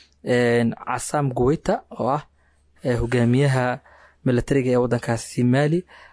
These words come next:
ayaa markii, ee, xukuumaddiisu ay gilgilatay,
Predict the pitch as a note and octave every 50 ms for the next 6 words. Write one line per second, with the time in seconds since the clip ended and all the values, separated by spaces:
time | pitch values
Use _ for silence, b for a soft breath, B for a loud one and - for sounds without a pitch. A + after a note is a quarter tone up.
0 | B - - B2+ C3 C3 B2+ C3+ C3+ - - - - C3 B2+ B2+ - - - B2
1 | A#2+ A#2 A2+ A#2+ A2+ - B2 C3+ C3+ B2+ B2 - - - - - A#2 A2+ A#2+ A#2+
2 | A2+ A#2+ A#2+ B2 A2+ - - D#3+